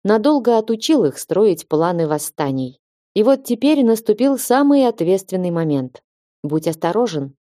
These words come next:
раздался в голове голос Стейка. "Нужно выяснить, где Виолетта". "Этим я и планирую заняться", прошипел Бертан сквозь зубы, наблюдая, как к месту допроса ведут первого советника. Мадан пока оставался в темнице.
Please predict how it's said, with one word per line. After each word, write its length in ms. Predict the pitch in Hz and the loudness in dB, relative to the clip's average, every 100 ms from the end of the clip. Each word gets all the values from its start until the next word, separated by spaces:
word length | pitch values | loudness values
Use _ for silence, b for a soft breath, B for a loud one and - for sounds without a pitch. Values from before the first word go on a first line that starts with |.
| - | -4
раздался 480 | 156 151 151 151 151 | -4 0 -2 -2 -4
в 60 | |
голове 340 | 151 151 151 147 | 0 0 0 0
голос 380 | 165 160 160 | 0 0 -2
Стейка. 500 | - 170 151 143 139 - _ _ 170 | -4 -2 -2 -4 -10 -12 _ _ -4
"Нужно 400 | 180 170 180 175 | -2 0 0 0
выяснить, 640 | 254 208 160 156 147 - _ | 0 -2 -4 -6 -6 -8 _
где 260 | 156 160 208 | -6 0 2
Виолетта". 640 | 156 156 160 151 147 135 - _ _ _ | 2 0 0 -2 -4 -10 -14 _ _ _
"Этим 320 | 175 170 196 | -4 -4 -4
я 240 | 175 185 180 | 0 0 0
и 20 | |
планирую 560 | 196 226 226 165 143 147 | 0 0 0 0 -2 0
заняться", 640 | 160 151 143 139 147 139 _ _ | 0 0 -2 -4 -10 -12 _ _
прошипел 480 | - 165 165 165 151 | -6 -4 -2 0 0
Бертан 440 | 151 151 - 180 | 0 0 0 -4
сквозь 340 | 175 - 151 143 | -4 -2 -2 -2
зубы, 440 | 156 214 170 147 - - | -2 0 0 -2 -6 -4
наблюдая, 640 | 196 190 202 214 240 185 | -2 2 0 2 2 0
как 320 | 160 151 - - | -2 -6 -8 -10
к 80 | |
месту 420 | 170 190 180 - 151 | -4 -2 -2 -2 -2
допроса 500 | 151 214 240 233 180 | -2 0 0 0 0
ведут 400 | 165 214 254 - | 0 0 -4 -4
первого 440 | 175 180 175 165 | -2 0 -2 -2
советника. 680 | 160 160 143 - 131 - 123 _ _ _ _ | -4 -6 -6 -8 -14 -14 -20 _ _ _ _
Мадан 500 | 196 269 294 320 294 | 0 2 4 2 2
пока 320 | 214 214 254 | 0 0 0
оставался 560 | 254 208 170 175 196 214 | 0 -2 -2 -4 -4 -6
в 60 | |
темнице. 680 | - 220 190 156 151 - 135 | -2 -2 0 -2 -4 -10 -16